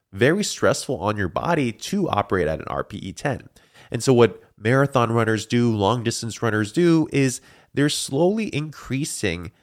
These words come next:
their total volume of mileage over time. And they're doing so strategically. Like, some days they'll have shorter runs where they go a little bit faster.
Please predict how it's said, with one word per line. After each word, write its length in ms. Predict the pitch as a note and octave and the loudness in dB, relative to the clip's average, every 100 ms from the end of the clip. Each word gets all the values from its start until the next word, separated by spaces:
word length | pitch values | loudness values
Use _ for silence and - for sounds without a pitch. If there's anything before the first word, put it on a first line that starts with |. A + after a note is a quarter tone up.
| _ _ | _ _
their 180 | A2 A2+ | -2 -2
total 460 | - C3+ C#3+ D3+ | 0 0 4 4
volume 480 | G#2+ F#2 F2+ G#2+ G#2+ | 4 2 2 0 -2
of 140 | F#2 F2+ | -6 -6
mileage 580 | E2 F#2 F#2 F2 F2 - | -4 -2 0 -2 -4 -4
over 360 | G#2+ A2+ F#2 E2+ | -2 0 -2 -6
time. 540 | - F#2+ G2+ D#3+ A3+ _ _ _ _ - | -6 -4 -2 -4 -6 _ _ _ _ -6
And 120 | B2+ | -2
they're 100 | C3 | 0
doing 300 | A#2 C3+ F3 | 2 2 2
so 260 | E3 E3 C#3+ | 0 0 0
strategically. 800 | - D#3 - G3 A3 - C#2+ - _ | 0 -4 -4 -6 -6 -8 -12 -14 _
Like, 120 | - | -14
some 300 | - - A#2 | -8 -2 -2
days 320 | B2+ C#3 C#3+ - | 2 2 2 2
they'll 160 | B2+ | 0
have 260 | B2+ B2+ B2 | 2 2 0
shorter 460 | - E3 F#3 C#3 | -2 0 2 2
runs 320 | F2+ B1 B1 - | 0 -2 -6 -2
where 100 | G2 | 0
they 120 | G2+ | 2
go 100 | A2+ | 2
a 60 | |
little 100 | B2+ | 2
bit 160 | C3 D3 | 2 0
faster. 640 | - F#3 F#3+ - D#2+ - | -2 -2 -2 -4 -6 -8